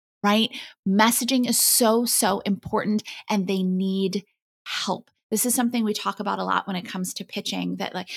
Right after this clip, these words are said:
you know, we get in our own heads and, "I'm afraid of pitching because, oh, what if they don't?"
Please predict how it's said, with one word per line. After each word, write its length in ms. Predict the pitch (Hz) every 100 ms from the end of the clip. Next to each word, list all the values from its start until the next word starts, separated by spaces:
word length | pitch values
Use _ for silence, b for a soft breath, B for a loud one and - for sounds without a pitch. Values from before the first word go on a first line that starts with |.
| B
you 80 | -
know, 80 | 175
we 100 | 180
get 200 | 180 185
in 120 | 196
our 140 | 185 180
own 140 | 180
heads 320 | 185 180 175
and, 80 | 165
"I'm 100 | 170
afraid 400 | - - 240 240
of 140 | 240
pitching 400 | - 247 247 247
because, 280 | 226 - -
oh, 380 | - 302 330 311
what 160 | 294 285
if 100 | 302
they 120 | 294
don't?" 180 | 269